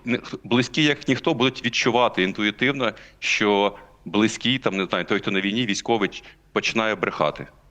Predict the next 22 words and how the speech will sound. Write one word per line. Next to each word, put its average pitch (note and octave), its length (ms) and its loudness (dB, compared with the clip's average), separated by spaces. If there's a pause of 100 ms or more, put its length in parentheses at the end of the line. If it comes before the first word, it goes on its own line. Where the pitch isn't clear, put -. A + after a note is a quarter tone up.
(460)
І C3+ 120 2
останнє — D3 420 0
це B2 280 0 (800)
фінансові B2 600 -2
проблеми. F#2 460 -2 (240)
Так C3 220 0
чи - 180 -4
інакше, A#2 440 -2
їх A#2 140 -2
буде A2 160 0
видно. E2+ 360 2 (180)
Бере G#2+ 280 -2
в B2 120 -6
борг, A2 280 0
позичає, G#2 640 0 (540)
щось - 260 -2
просить. A2 580 0 (120)
От - 180 0
такі, B2+ 400 -2 (540)
е, - 100 0
ознаки G2 800 0
можуть G2+ 440 -2